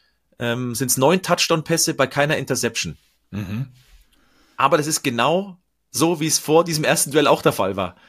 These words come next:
Speaker 1: Ich kann mich dran erinnern, wenn wir gesagt haben, „Oh ja, äh, Lamar und, und die, die Ravens kommen super in Form“, und wer hat's wieder eingestoppt?
Speaker 2: Ja,
Speaker 1: <laughs> Es
Speaker 2: ja,
Speaker 1: waren
Speaker 2: ja.
Speaker 1: die Steelers.
Speaker 2: Ja, ja.
Speaker 1: Ähm, du hast T J Watt schon angesprochen, da ist Mike Tomlin sehr optimistisch, dass er spielt.
Speaker 2: Mhm.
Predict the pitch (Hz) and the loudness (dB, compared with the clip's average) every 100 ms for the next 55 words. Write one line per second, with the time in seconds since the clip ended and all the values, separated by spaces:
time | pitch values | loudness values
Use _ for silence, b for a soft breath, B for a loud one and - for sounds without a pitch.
0 | b - - 151 165 143 156 175 151 127 | b -8 -2 0 0 0 2 2 0 2
1 | 147 160 135 - 101 82 92 - B B | 0 0 -4 -4 -6 -2 -4 -6 B B
2 | - 98 90 92 92 113 120 95 98 101 | -8 -4 -2 -2 2 2 2 0 -4 -10
3 | 101 101 95 101 95 135 113 - 123 117 | -10 -10 -6 -2 0 0 -2 -4 -2 -2
4 | 156 143 120 135 151 147 139 156 - 151 | -2 -2 -2 0 -2 0 0 0 2 0
5 | 123 180 185 190 190 - - - 139 110 | 0 -2 -2 0 0 -4 -12 -10 -4 -2
6 | - - 139 156 147 - 156 156 95 - | 0 4 6 6 2 0 0 0 0 -2
7 | 110 127 156 151 - B B - 135 135 | -6 -4 -4 -6 -10 B B -4 0 0
8 | 131 131 117 - - 156 170 170 156 165 | -2 -8 -10 -4 2 4 4 2 4 2
9 | - 156 143 - 160 156 156 160 147 92 | 0 -2 -2 -4 -4 2 2 2 2 2
10 | 131 - 123 127 - 143 139 117 123 - | 2 0 -2 -4 -2 -2 0 0 0 -2
11 | 131 151 - - 139 139 - 151 147 - | -4 -2 -4 -2 -2 -2 -2 -2 0 -2
12 | - _ - 104 104 104 | -4 _ -8 -4 -2 -2